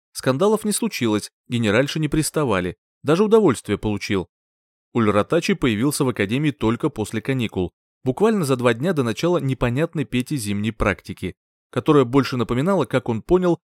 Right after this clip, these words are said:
недельный поход по бездорожью в зимнем лесу. Причем каждый должен быть сам по себе, хотя в случае встречи с сокурсниками не возбранялось дальше идти вместе.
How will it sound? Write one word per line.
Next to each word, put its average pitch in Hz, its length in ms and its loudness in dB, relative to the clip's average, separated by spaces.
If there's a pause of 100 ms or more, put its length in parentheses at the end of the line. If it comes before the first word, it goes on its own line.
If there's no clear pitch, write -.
(140)
недельный 175 500 0
поход 156 460 0
по - 80 -2
бездорожью 127 720 0
в 110 40 -12
зимнем 107 320 -4
лесу. 107 400 -4 (400)
Причем 113 300 0
каждый 165 380 2
должен 117 360 0
быть 202 200 2
сам 151 220 -4
по 170 100 -2
себе, 123 420 0 (180)
хотя 123 260 0
в - 60 -6
случае 175 320 0
встречи 131 420 -2
с 101 80 -4
сокурсниками 127 760 -4
не 107 160 -2
возбранялось 160 540 0
дальше 135 340 0
идти 139 200 -4
вместе. 104 560 -4